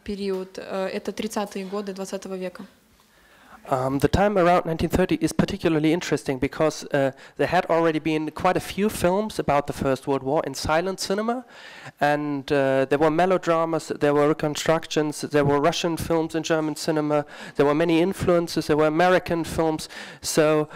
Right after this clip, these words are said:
Speaker 2: uh, filmmakers around nineteen thirty had a, quite a lot of experience already, uh, with how to cope with the war,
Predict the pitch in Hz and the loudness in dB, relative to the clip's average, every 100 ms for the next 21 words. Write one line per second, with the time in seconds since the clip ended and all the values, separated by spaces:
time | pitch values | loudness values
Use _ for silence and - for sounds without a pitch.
0 | - - 143 - 208 196 175 175 170 151 | -8 0 0 2 2 2 2 2 2 4
1 | 156 156 151 156 156 - 180 170 139 170 | 6 4 2 0 0 2 2 2 0 0
2 | 151 - - 180 170 175 165 - - - | 0 -2 -2 2 4 4 2 0 -4 2
3 | 226 175 131 123 120 123 127 170 170 160 | 4 6 4 2 2 4 4 0 -4 -12
4 | - - 143 143 143 147 - 180 190 160 | -16 -6 -2 0 2 4 4 2 2 0
5 | 160 156 - 120 113 113 127 170 | 2 2 4 2 2 2 2 2